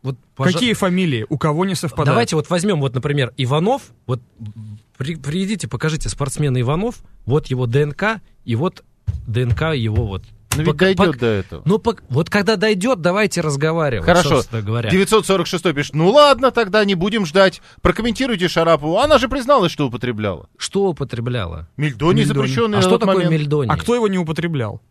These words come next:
Speaker 3: Нет, нет,
Speaker 1: И,
Speaker 3: а
Speaker 1: и,
Speaker 3: на тот
Speaker 1: слушайте, я,
Speaker 3: момент, когда
Speaker 1: я мельдоний, мельдронат употреблял
Speaker 3: Да тут почти
Speaker 1: две
Speaker 3: все уже
Speaker 1: недели на-,
Speaker 3: попробовали.
Speaker 1: назад, да,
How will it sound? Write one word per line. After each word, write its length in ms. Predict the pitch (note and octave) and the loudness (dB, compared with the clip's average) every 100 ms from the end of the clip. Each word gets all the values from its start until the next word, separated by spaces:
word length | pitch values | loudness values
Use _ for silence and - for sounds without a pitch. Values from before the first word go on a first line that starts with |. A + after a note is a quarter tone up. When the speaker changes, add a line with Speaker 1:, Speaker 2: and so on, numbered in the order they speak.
| _ | _
Speaker 3:
Нет, 180 | C3+ C#3 | -8 -6
нет, 160 | C3 B2 | -6 -8
Speaker 1:
И, 40 | A2+ | -8
Speaker 3:
а 160 | A#2+ | -10
Speaker 1:
и, 100 | A#2+ | -6
Speaker 3:
на 140 | D3+ C#3 | -2 0
тот 260 | F#3 F#3+ | 4 4
Speaker 1:
слушайте, 220 | F3+ E3 | 6 4
я, 60 | F#3 | 6
Speaker 3:
момент, 320 | A3+ C#4 A3 | 4 2 -2
когда 400 | - D#3 A#2 F#3 | 0 2 4 4
Speaker 1:
я 20 | A#3 | 4
мельдоний, 680 | F3+ E3 D#3 A3+ E3 A2+ - | 2 -2 -2 -2 -2 -4 -6
мельдронат 680 | A2+ A#2+ A2+ C3 C3+ F#2+ - | -4 -4 -4 -4 -4 -4 -6
употреблял 500 | G2 G#2+ A#2+ D3+ F#3 | -10 -6 -2 0 0
Speaker 3:
Да 60 | |
тут 80 | C3+ | 0
почти 220 | F#3+ - | -2 -2
Speaker 1:
две 180 | B2+ D#3 | 0 2
Speaker 3:
все 140 | A3 F3+ | 2 2
уже 100 | D3+ | 2
Speaker 1:
недели 160 | F#3+ | 2
на-, 80 | D3+ | 0
Speaker 3:
попробовали. 360 | C#3 C3+ B2 C3 | 0 0 0 0
Speaker 1:
назад, 340 | C3+ A#2 F2 | -2 -2 -4
да, 180 | F2 C#3 | -4 -4